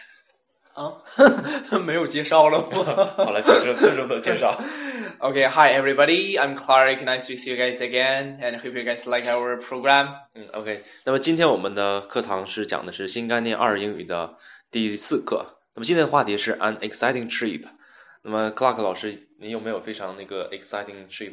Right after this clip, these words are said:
Speaker 2: 这样的一个经历呢？
Speaker 1: 嗯，<laughs> 当然有。
Speaker 2: 嗯，跟大家讲，讲述一下可以吗？
Speaker 1: <laughs> 呃，可以啊。呃，是在一四年年底的时候，呃，那个时候去香港旅行嘛，
Speaker 2: 嗯。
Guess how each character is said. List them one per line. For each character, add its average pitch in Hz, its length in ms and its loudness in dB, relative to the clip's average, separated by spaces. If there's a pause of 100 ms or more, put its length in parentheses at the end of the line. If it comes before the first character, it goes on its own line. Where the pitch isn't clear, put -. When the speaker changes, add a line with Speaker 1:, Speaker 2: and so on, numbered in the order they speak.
Speaker 2:
这 95 100 -14
样 92 80 -14
的 95 60 -18
一 95 40 -16
个 95 60 -14
经 107 160 -14
历 104 80 -14
呢？ 95 140 -18 (280)
Speaker 1:
嗯， 180 600 -8 (180)
<laughs> 127 220 -10
当 127 120 0
然 123 200 2
有。 117 180 0 (140)
Speaker 2:
嗯， 180 420 0
跟 190 140 0
大 113 100 0
家 117 100 4
讲， 110 220 -2 (220)
讲 101 180 -6
述 113 100 -10
一 107 60 -6
下 107 180 -2
可 101 80 -8
以 92 60 -6
吗？ - 60 -10 (340)
Speaker 1:
<laughs> - 280 -20
呃， 127 340 2
可 131 160 -6
以 131 80 0
啊。 120 200 2
呃， 127 360 2
是 143 180 -10
在 127 460 -6
一 147 320 -8
四 147 360 0
年 113 240 -12
年 123 120 -10
底 135 140 -10
的 117 140 -12
时 - 120 -10
候， 117 440 0 (300)
呃， 113 320 -6
那 139 120 -6
个 131 60 -10
时 135 80 -14
候 127 40 -10
去 131 120 -12
香 135 180 -4
港 127 160 -6
旅 120 100 -10
行 117 300 -10
嘛， 123 180 -6
Speaker 2:
嗯。 101 140 -14